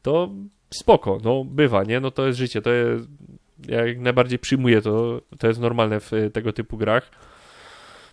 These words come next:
Jakby nie jest to w żaden sposób dziwne, ale,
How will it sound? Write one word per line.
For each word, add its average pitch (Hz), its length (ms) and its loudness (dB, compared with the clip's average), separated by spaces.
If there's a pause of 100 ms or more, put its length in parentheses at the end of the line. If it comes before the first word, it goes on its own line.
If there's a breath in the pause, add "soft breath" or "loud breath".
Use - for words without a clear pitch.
(160)
Jakby 120 300 2
nie 127 100 -2
jest 127 180 0
to 123 100 0
w 113 40 -2
żaden 123 240 0
sposób 123 380 -4
dziwne, 110 380 -4 (120)
ale, 139 580 4